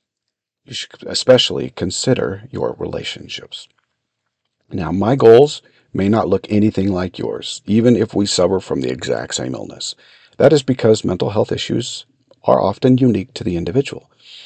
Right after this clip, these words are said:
What causes you anxiety may not affect me. Ex-, external events that might trigger my depressive episodes may not even concern you. We each must approach our illness in the ways that best suits our management.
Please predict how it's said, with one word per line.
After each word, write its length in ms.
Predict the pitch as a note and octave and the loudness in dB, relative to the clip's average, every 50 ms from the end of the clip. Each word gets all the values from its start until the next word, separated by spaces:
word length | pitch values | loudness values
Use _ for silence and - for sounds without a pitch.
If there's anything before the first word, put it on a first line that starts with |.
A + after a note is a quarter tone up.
| - - _ | -20 -8 _
What 160 | - D#3+ - | 4 4 4
causes 380 | - - D3+ D3+ D3 C#3+ B2 A2+ | 6 4 4 6 6 4 2 4
you 160 | A#2 B2 B2 | 4 4 6
anxiety 560 | A#2 B2 B2 G#2 F#2 F2 F2+ F2+ A#2+ C3 C3+ C3 _ _ _ _ _ _ _ | 6 4 2 2 0 -2 -2 -2 -2 -4 -6 -10 _ _ _ _ _ _ _
may 100 | D3 C#3+ | -4 -2
not 180 | C#3 C#3 C#3+ | -2 -2 -2
affect 320 | C3+ B2+ - C#3+ - - - | -2 -2 -2 -4 -4 -4 -14
me. 140 | - - _ _ _ _ _ _ _ _ - _ - | -14 -14 _ _ _ _ _ _ _ _ -14 _ -4
Ex-, 200 | - - - - | -4 -4 -4 -4
external 500 | - G2 - - - - A2+ A#2+ A#2 G#2+ | -2 -2 -2 -2 -4 -2 0 2 2 2
events 300 | G2 G2+ G2 A2 A#2+ - - | 2 2 0 0 0 -2 2
that 180 | - D#2+ - | 0 0 0
might 220 | - F#2+ G2 - _ | 0 -6 -6 -6 _
trigger 260 | - - G2 - D2+ | -4 -4 -2 -2 -2
my 240 | C2 C#2 C#2+ G#2 C#3 | -4 -4 -2 -2 0
depressive 460 | C#3 C3+ - - C#3+ C#3 - D3 C3+ | 0 0 0 0 -2 0 0 2 2
episodes 560 | C3+ C#3 - B2 - - C#3 C#3+ C3+ - - _ _ _ _ _ _ _ _ - | 2 2 2 -4 0 0 0 0 -2 -6 -18 _ _ _ _ _ _ _ _ -12
may 140 | - F#2+ G2 F2+ | -10 -8 -4 -2
not 180 | A2+ G#2 - | -2 -2 -2
even 200 | G#2 G2+ G#2+ G2+ | -2 -2 -2 -4
concern 460 | - - G2 F#2 - - A2+ A2+ G#2 | -4 -6 -8 -6 -4 -4 -2 -2 -4
you. 200 | E2 C#2 C2+ - _ _ _ _ _ _ _ _ _ _ _ _ | -6 -8 -12 -14 _ _ _ _ _ _ _ _ _ _ _ _
We 140 | - G#2+ A#2 | 2 4 4
each 200 | C#3+ C3+ - - | 4 2 0 -2
must 300 | A2+ G#2+ G#2+ - - - | -2 -2 -2 -6 -8 -10
approach 420 | - _ - - B1+ C#2+ - - | -12 _ -2 0 0 0 0 2
our 120 | - - - | 0 0 0
illness 400 | - D2 B1+ B1+ E2+ F#2+ - - | 0 -6 -8 -8 -8 -8 -10 -8
in 140 | - F#2+ G2+ | -4 -4 -2
the 60 | F#2+ | 0
ways 320 | F2 F#2+ F2+ F#2 G2 - | 0 0 0 0 -2 -2
that 260 | - G#2 - G2 F#2+ - | -2 -2 -2 -2 -4 -2
best 420 | G2 F2 F2+ - - - - - | -2 -2 -2 -4 -8 -10 -12 -12
suits 340 | - - - G2+ F#2 - - - | -10 -8 -6 -6 -8 -8 -8 -8
our 120 | - D2+ | -8 -8
management. 640 | D#2 D2 D2 D2 C2+ - - - - - _ _ | -8 -10 -10 -10 -12 -12 -14 -16 -18 -20 _ _